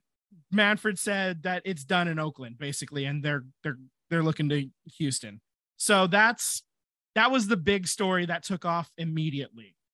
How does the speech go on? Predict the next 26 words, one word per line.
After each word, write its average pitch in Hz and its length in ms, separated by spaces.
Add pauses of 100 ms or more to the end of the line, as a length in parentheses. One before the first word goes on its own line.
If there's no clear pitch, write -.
(300)
Uh, 160 180
unfortunately, 233 1120 (640)
that's 247 260
not 247 180
the 226 60
full 208 200
context, 202 680
as 185 300 (100)
Bob 220 260
Nightingale, 202 680
a 180 80
man 208 320
who 226 100
once 202 300
said 220 260
that 196 140
the 170 200
A's 185 280
would 175 200
get 185 220
permission 190 500
to 190 120
move 180 240
to 196 100
San 202 280
Jose 208 560